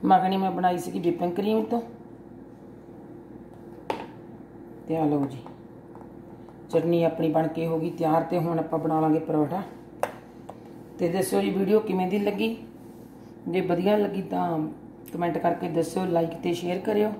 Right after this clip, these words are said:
ਤੇ ਸਾਡੇ ਚੈਨਲ ਨੂੰ subscribe ਕਰਿਓ please।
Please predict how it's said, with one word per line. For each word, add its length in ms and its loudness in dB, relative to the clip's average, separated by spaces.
ਤੇ 80 2
ਸਾਡੇ 260 4
ਚੈਨਲ 440 2
ਨੂੰ 120 2
subscribe 540 2
ਕਰਿਓ 220 2
please। 380 0